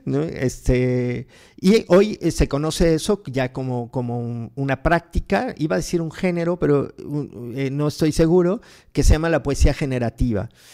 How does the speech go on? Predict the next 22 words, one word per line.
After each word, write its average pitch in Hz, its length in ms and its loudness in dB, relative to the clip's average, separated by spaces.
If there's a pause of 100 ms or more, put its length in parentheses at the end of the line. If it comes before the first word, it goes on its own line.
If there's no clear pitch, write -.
(200)
¿no? 143 280 -2
Que - 80 -2
es 139 100 -2
poesía 139 460 0
asistida 131 720 0
por, 117 340 -4
por 120 160 -2
la 117 100 -2
litera-, 117 380 -4
eh, 98 420 -8
lo, 117 220 -6
lo, 117 240 -4
lo 123 380 -2
aleatorio, 156 840 2
por, 120 280 -6 (380)
por, 123 200 4
este, 113 640 0
por 127 240 2
las 123 100 4
recombinaciones, 131 1120 0
eh, 110 220 -4
algorítmicas. 170 1000 -4